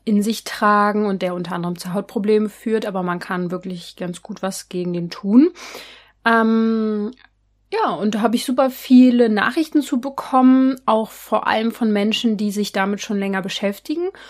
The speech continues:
die das ausprobiert haben, ähm, die Ernährungsform, die ich auch vorstelle und die total tolle Erfolge auch mit ihrer Haut dadurch hatten. Und ein schöner Gedanke auch, der dazu kam, war, dass es schön ist zu hören, dass das Immunsystem gegen den Virus kämpft und deswegen halt auch Hautausschläge kommen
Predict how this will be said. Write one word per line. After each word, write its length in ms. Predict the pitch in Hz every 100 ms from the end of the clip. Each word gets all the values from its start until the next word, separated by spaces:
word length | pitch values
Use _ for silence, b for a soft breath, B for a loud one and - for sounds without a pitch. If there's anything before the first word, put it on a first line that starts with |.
| B B B -
die 80 | 220
das 200 | 196 -
ausprobiert 640 | 185 247 285 262 277 -
haben, 380 | 262 254 262 269
ähm, 340 | 226 220 214 208
die 140 | 214
Ernährungsform, 680 | 190 190 196 240 - 254 240
die 60 |
ich 140 | 240 -
auch 160 | 226
vorstelle 520 | - 220 220 233 220 226
und 200 | 208 202
die 80 |
total 420 | - 190 - 202 202
tolle 260 | - 202
Erfolge 460 | 208 190 208 196 202
auch 140 | 196
mit 260 | 202 - -
ihrer 220 | 208 190
Haut 200 | 208 254
dadurch 320 | 254 247 -
hatten. 260 | 247 247 226 B B B B B
Und 440 | 226 220 226 233
ein 200 | - 226
schöner 300 | 220 247 262
Gedanke 460 | 240 202 214 247 247
auch, 100 | 226
der 240 | - 220
dazu 300 | 214 208 -
kam, 560 | 202 - 208 202 214 208
war, 220 | 196 196
dass 180 | 196 -
es 80 | 196
schön 320 | - 233 254
ist 180 | 247 -
zu 140 | 208
hören, 340 | 175 196 196 196
dass 140 | 190
das 180 | 202 -
Immunsystem 680 | 190 208 220 202 - 196 190
gegen 180 | 185
den 160 | 180 175
Virus 420 | 196 330 294 -
kämpft 420 | - 190 180 -
und 140 | 180 175
deswegen 500 | 202 - 185 175 175
halt 160 | 175
auch 160 | 175 -
Hautausschläge 560 | 214 247 202 - 190 185
kommen 320 | - 196